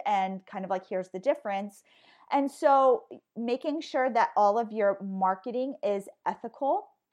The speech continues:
that you're not providing kickbacks for people providing referrals. That is unethical for us to do that.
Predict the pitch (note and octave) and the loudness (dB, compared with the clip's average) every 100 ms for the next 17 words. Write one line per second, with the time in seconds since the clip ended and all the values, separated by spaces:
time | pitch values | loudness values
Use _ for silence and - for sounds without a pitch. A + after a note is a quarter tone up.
0 | _ _ _ _ _ _ _ - A#3 A3+ | _ _ _ _ _ _ _ 2 4 4
1 | A#3 A3 G#3 G#3 G3+ - A3 C4 G3+ F#3+ | 0 0 4 4 2 -2 0 2 2 -4
2 | - A3+ - A#3+ - - B3 B3 A3+ A3 | -12 -8 -2 -2 -4 -12 -8 -8 -8 -6
3 | G#3+ G#3+ A3 F3+ E3 E3+ E3+ F3 - D#3 | -4 -4 -6 -4 -4 -4 -8 -10 -8 -8
4 | F#3 F#4 - F#3 F3+ F3+ - - F#3+ G3 | -6 -6 -4 -4 -4 -8 -12 -8 -6 -4
5 | G3 - - G#3 G#3+ - E3+ - - - | -8 -8 -2 0 0 -4 -6 -8 -16 -18
6 | D#3+ D3+ C#3+ C#3+ B3 | -16 -14 -12 -8 -8